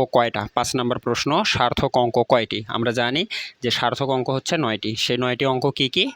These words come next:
এক থেকে নয় পর্যন্ত যেগুলো অঙ্ক আছে, সেগুলোই সার্থক অঙ্ক। ছয় নম্বর প্রশ্ন, দুই মিলিয়ন সমান কত লক্ষ? আমরা জানি যে এক মিলিয়নে দশ লক্ষ হয়, অর্থাৎ দুই মিলিয়নে হবে বিশ লক্ষ। সঠিক উত্তর হচ্ছে খ, বিশ লক্ষ।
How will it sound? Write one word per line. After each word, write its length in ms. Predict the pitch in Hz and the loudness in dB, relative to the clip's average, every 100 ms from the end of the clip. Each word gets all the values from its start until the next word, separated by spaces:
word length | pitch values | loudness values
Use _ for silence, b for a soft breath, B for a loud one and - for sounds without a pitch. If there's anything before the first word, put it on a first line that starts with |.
| - | -4
এক 140 | 120 - | -4 -4
থেকে 240 | 127 156 269 - - | -2 0 0 -4 -2
নয় 180 | 120 113 | 0 0
পর্যন্ত 360 | 123 117 123 | 0 0 0
যেগুলো 380 | 165 151 110 120 | 0 0 0 2
অঙ্ক 180 | 117 113 | 2 0
আছে, 160 | 127 175 | -2 -2
সেগুলোই 320 | 170 131 123 113 | -2 0 0 0
সার্থক 240 | 107 113 104 | 0 0 0
অঙ্ক। 180 | 104 110 - B 427 B B B B B B B | -2 -2 -8 B -6 B B B B B B B
ছয় 160 | - 170 | 2 4
নম্বর 220 | 190 208 | 4 4
প্রশ্ন, 220 | 208 202 208 | 2 2 4
দুই 200 | 180 180 | 6 6
মিলিয়ন 380 | 180 170 170 175 | 6 4 4 4
সমান 320 | 170 160 151 151 | 4 2 4 4
কত 220 | 139 131 139 131 | 2 4 4 6
লক্ষ? 260 | 139 - 117 95 | 6 4 -2 -4
আমরা 300 | - 127 127 139 | -4 -4 -2 -2
জানি 440 | 127 120 117 139 | 0 0 2 0
যে 200 | 139 139 143 160 | 0 0 0 0
এক 180 | - 151 - | 0 0 2
মিলিয়নে 540 | 156 160 156 160 160 180 233 131 | 2 4 4 4 2 0 0 4
দশ 220 | 127 131 - | 6 6 4
লক্ষ 220 | 131 - 135 | 2 2 0
হয়, 220 | 113 110 - | 2 0 0
অর্থাৎ 260 | 120 127 120 | 0 0 2
দুই 180 | 131 127 | 4 4
মিলিয়নে 400 | 127 131 135 135 | 2 2 2 2
হবে 240 | 139 - 247 | 0 0 -2
বিশ 200 | 147 120 - | 0 0 0
লক্ষ। 160 | 110 113 | -2 0
সঠিক 280 | - 127 113 | 0 0 0
উত্তর 200 | 123 127 | 0 2
হচ্ছে 180 | 123 - - | 0 -2 0
খ, 60 | - 202 | 4 4
বিশ 220 | 165 120 - | 4 0 2
লক্ষ। 220 | 120 - | 2 2